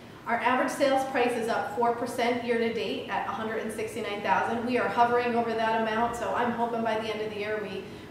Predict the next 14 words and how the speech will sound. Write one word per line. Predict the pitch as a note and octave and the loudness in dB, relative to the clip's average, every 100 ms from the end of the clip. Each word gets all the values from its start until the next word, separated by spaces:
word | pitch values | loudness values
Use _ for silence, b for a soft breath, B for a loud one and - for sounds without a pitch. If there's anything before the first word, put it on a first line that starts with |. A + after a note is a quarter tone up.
| - | -4
break | A#3 A3 - | 0 0 -4
through | A3+ A3+ A3 A3 | -4 0 2 2
and | G3+ G#3 | 0 -4
we | G3+ | -6
get | G#3 - | -4 -4
to | G#3+ | -4
the | G3+ | -4
one | F#3+ G3+ F#3+ | -4 -4 -4
seventies | - A3 F#3+ G#3 F#3+ F#3+ F#3+ | -4 -2 -2 -2 -4 -4 -4
and | F#3+ F#3 | -6 -6
maybe | F#3+ F#3+ | -8 -8
even | F#3+ F#3+ F#3 | -8 -8 -6
one | F#3 F3+ | -6 -6
eighties. | F3+ F3 E3+ | -8 -10 -12